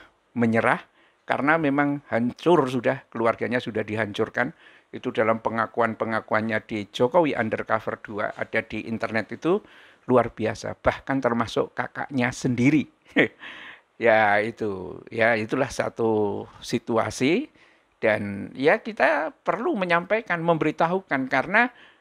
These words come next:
eh, apa namanya, eh, hak keterbukaan informasi publik itu harus dipenuhi oleh pejabat publik itu sendiri.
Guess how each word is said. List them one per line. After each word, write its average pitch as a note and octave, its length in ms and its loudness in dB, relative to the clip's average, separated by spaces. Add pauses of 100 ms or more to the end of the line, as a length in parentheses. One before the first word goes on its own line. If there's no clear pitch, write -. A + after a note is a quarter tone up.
(140)
eh, G2+ 1040 0
apa - 400 -2
namanya, A2+ 640 -2 (320)
eh, G#2 320 -8
hak - 320 2 (480)
keterbukaan C#3+ 960 2
informasi C#3+ 960 -2 (300)
publik D#3+ 560 2
itu E3 240 0
harus B2 240 4
dipenuhi C#3 560 -4
oleh A2+ 160 -2
pejabat A#2+ 480 -4
publik B2 340 -6
itu B2+ 220 -4
sendiri. C#3+ 560 -2